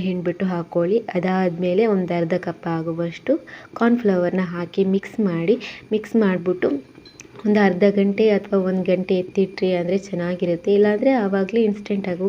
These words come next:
ಮಾಡ್ಕೋಬಹುದು. ಒಂದು ಅರ್ಧ ಗಂಟೆ ಎತ್ತಿಟ್ಕೊಂಡ್ಮೇಲೆ ಅದನ್ನ ಚೆನ್ನಾಗಿ ಮ್ಯಾರಿನೇಟ್ ಮಾಡಿರ್ತೀವಿ ನೋಡಿ, ಎಲ್ಲ ಮಾಂಸಕ್ಕೆ ಚೆನ್ನಾಗಿ ಮಸಾಲೆ ಪದಾರ್ಥಗಳು ಎಳ್ಕೊಳ್ಳುತ್ತೆ ಅಂತ. ಅದಾದ್ಮೇಲೆ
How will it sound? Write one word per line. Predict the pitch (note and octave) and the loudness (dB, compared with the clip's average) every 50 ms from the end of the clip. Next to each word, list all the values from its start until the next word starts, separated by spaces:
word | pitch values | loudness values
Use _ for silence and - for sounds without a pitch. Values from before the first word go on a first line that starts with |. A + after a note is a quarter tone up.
| A3+ A3+ | 0 0
ಮಾಡ್ಕೋಬಹುದು. | F#3 E3+ - - F#3+ F3 E3+ F3 F3 E3+ E3+ A#3 D#4+ - - - - - - - - - - | -2 -4 -4 -4 -2 -2 0 0 2 4 4 4 4 2 -2 -12 -12 -12 -12 -12 -10 -2 2
ಒಂದು | G#3 G3+ G3 | 4 6 6
ಅರ್ಧ | G3 G3 A3 A3 G#3 G#3+ | 6 6 4 2 4 2
ಗಂಟೆ | G3+ G3+ G#3 A#3+ A3 G3 | 2 4 6 6 6 6
ಎತ್ತಿಟ್ಕೊಂಡ್ಮೇಲೆ | F#3 F#3+ - G3 F#3+ F#3+ - - F#3 F3 F3+ F3 F3+ F3+ F3 E3+ E3+ F3 F#3+ B3+ D4+ - - - - - - - - - - F#3+ | 4 2 2 0 0 0 0 -2 0 0 0 -2 -2 -2 -2 -2 0 2 2 2 2 0 -4 -16 -20 -20 -20 -20 -10 -4 -2 0
ಅದನ್ನ | F3+ F#3 F3+ F#3 F3+ F#3 A3 C#4+ D#4 D4+ - - - - - - - - | 2 2 2 0 0 0 0 0 -2 -2 -6 -18 -20 -20 -20 -16 -6 -2
ಚೆನ್ನಾಗಿ | G3 G3+ G3 G3+ G#3 G3+ G#3 A3+ G#3+ F#3+ | 0 2 2 2 2 2 2 2 2 2
ಮ್ಯಾರಿನೇಟ್ | F3+ F3+ F3+ F#3+ G3 G3 - F#3+ F#3+ | 2 0 0 0 -2 -2 -2 -2 -2
ಮಾಡಿರ್ತೀವಿ | F3+ F3+ F3+ F3+ - - F3+ E3+ F3+ F3+ F3 | 0 0 -2 -2 -2 -4 -4 -2 -2 -2 -2
ನೋಡಿ, | F3 E3+ E3+ A3+ A#3+ G#3+ F#3+ | -2 0 4 6 6 6 6
ಎಲ್ಲ | F#3 F#3+ F#3+ G3 G3+ G#3 F#3 | 6 6 6 4 4 2 0
ಮಾಂಸಕ್ಕೆ | F3 F3 E3+ - F3+ - - - | 0 -2 -2 -2 -4 -2 -4 -4
ಚೆನ್ನಾಗಿ | F3+ F3 E3+ F3 F3 F#3+ G3+ G3 | -4 -2 -2 -2 0 0 0 0
ಮಸಾಲೆ | F3+ - - F3+ F#3 F#3+ | 0 -2 -2 0 0 0
ಪದಾರ್ಥಗಳು | F#3+ F3+ E3 F3+ E3+ E3+ - E3+ E3+ F3 F#3 F#3 F3+ F3 | 0 -2 -2 -2 -4 -4 -4 -2 -2 0 0 2 2 0
ಎಳ್ಕೊಳ್ಳುತ್ತೆ | F3 E3 - - F#3 F3 E3 E3 - - E3+ E3 | 0 -2 -2 0 0 0 0 -2 -2 0 0 0
ಅಂತ. | E3 E3 E3 E3 G#3+ G3+ | 0 -2 -2 0 4 4
ಅದಾದ್ಮೇಲೆ | G#3+ G#3 G#3 G#3 G#3+ A#3 A#3+ | 6 6 6 6 6 8 8